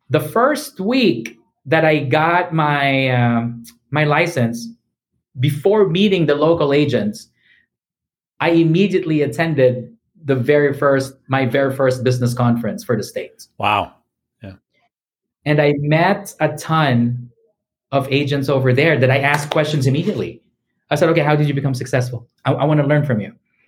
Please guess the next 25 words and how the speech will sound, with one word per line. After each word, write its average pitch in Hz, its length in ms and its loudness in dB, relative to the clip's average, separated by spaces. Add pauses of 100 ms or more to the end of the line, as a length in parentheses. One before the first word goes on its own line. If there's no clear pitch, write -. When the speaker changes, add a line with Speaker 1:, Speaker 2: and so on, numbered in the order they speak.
(240)
Speaker 1:
And 139 160 4
they 160 60 6
were 165 120 4
like, 147 140 4
"Okay, 143 240 0
who 196 180 0
are 269 60 0
you 349 160 0
again? 381 260 -2
Okay, 392 160 0
why 165 180 0
are 392 40 2
you 349 100 2
asking 208 280 -4
these 240 140 -6
questions?" - 520 -10 (680)
And 156 560 2 (400)
what 160 240 2
I 170 100 6
got 180 460 0
from 165 180 0
that 143 400 0 (960)
conference, - 800 -4 (1080)
I 147 120 0
took - 640 -6